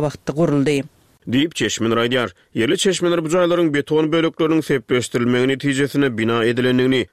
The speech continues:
Speaker 2: betonlaryň guýulmanyny aýdýarlar. Öý eýeleri diwarlardaky betonlaryň sepleşýän böleklerine suwugyň gopýanyny aýdýarlar. Parahat ýedi trapça Taşgabat kanalynyň günorta ýakasyny,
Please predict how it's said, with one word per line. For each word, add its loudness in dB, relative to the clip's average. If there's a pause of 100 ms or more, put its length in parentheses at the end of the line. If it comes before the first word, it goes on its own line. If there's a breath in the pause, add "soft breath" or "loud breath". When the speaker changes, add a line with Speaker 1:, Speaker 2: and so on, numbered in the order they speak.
Speaker 2:
betonlaryň 0 (180)
guýulmanyny 0
aýdýarlar. 0 (120)
Öý 2 (120)
eýeleri 2
diwarlardaky 0
betonlaryň 0
sepleşýän -2
böleklerine 0
suwugyň -2
gopýanyny -2
aýdýarlar. 0 (140)
Parahat -2
ýedi -2
trapça -2
Taşgabat -2
kanalynyň 0
günorta -2
ýakasyny, -2